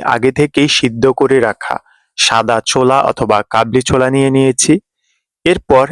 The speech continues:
এর সাথে দিয়ে দিচ্ছি আইস এবং এর সাথে আমরা আরো দিয়ে দিব তাহিনি। এখানে তোমাদেরকে অবশ্যই আইস এবং তাহিনির পরিমাণ একটু বেশি ইউজ করতে হবে, কারণ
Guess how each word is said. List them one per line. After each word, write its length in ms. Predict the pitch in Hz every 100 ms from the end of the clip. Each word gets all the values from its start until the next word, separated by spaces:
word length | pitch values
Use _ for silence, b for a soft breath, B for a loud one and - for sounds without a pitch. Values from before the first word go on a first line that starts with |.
| -
এর 160 | 135 123
সাথে 260 | - 120 131
দিয়ে 220 | 120 120
দিচ্ছি 380 | 117 117 - - 131 -
আইস 280 | 110 143 - - - _ _ _ _ -
এবং 260 | 147 147 175 180
এর 180 | 147 147
সাথে 280 | - 160 -
আমরা 240 | 143 131 127
আরো 200 | 120 127
দিয়ে 200 | 127 131
দিব 200 | 120 123 139
তাহিনি। 540 | - 104 104 110 101 113 _ _ _ _
এখানে 360 | 139 - 165 160 175
তোমাদেরকে 580 | - 123 120 117 117 127
অবশ্যই 460 | 110 117 - 131 127
আইস 240 | 113 127 -
এবং 180 | 127 135 -
তাহিনির 360 | 110 127 135
পরিমাণ 360 | - 143 135 135
একটু 200 | 110 -
বেশি 280 | 120 117 - 139
ইউজ 200 | 139 -
করতে 320 | - 233 -
হবে, 260 | 143 156 165 226 _ b b b b _ -
কারণ 280 | 123 127